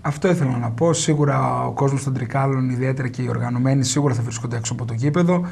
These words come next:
Όπως όταν είχαμε και το κεκλεισμένο των θυρών στο ντέρμπι,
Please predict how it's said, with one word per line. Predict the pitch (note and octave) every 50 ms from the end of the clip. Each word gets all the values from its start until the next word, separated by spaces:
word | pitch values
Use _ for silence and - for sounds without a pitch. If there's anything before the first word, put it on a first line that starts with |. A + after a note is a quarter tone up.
| - - -
Όπως | - D3 C#3+ C#3+ C3 -
όταν | C#3+ B2+ C3+ C3+
είχαμε | C#3 C3+ C3+ C#3 C3
και | B2+ B2+
το | B2+
κεκλεισμένο | B2 A#2+ - C#3 B2+ B2+ C#3+ C#3+ C#3+ C#3
των | B2+ B2+
θυρών | A#2 A#2+ C3+ C3+ C#3 C3+ C3 B2 - - - - - - -
στο | - - - C3
ντέρμπι, | C3+ C3+ C3+ C3+ C3+ B2+ B2+ C3 B2+ B2 A#2+